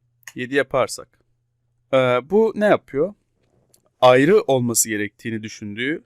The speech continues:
e, U V bölgelerini birbirinden ayırmaya yarıyor burada belli bir aralık verip. E, sıfırdayken bazen bitişik olabiliyorlar. Böyle bir texture'da bunu yaşamadık ama bazı texture'larda demek istediğimi anlayacaksınız denediğim,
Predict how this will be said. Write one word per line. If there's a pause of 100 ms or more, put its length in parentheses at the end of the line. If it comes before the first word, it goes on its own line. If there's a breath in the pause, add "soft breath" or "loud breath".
(500)
e,
U
V (440)
bölgelerini (800)
birbirinden
ayırmaya
yarıyor
burada
belli
bir
aralık
verip. (560 soft breath)
E,
sıfırdayken
bazen
bitişik
olabiliyorlar. (200)
Böyle
bir
texture'da
bunu
yaşamadık
ama
bazı
texture'larda
demek
istediğimi
anlayacaksınız
denediğim,